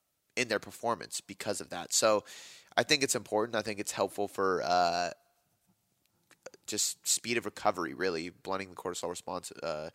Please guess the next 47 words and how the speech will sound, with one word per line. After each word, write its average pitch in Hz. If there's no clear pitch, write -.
is 85
the 90
biggest -
thing. 90
And 110
then 123
if 120
you're 110
fasting -
going 98
into 90
your 80
training, 92
it's 95
always 82
helpful 85
because 82
then 82
you 90
can, 82
uh, 82
use 95
it 95
as, 82
like, 82
a 69
pre-workout 92
carbohydrates. 85
Like, 90
if 117
you 147
ever, 123
like, 117
on 104
Saturday 113
mornings, 98
I'll 95
usually 95
train 101
in 95
the 92
morning, 90
and 95
I 90
usually 98
like 95
to 101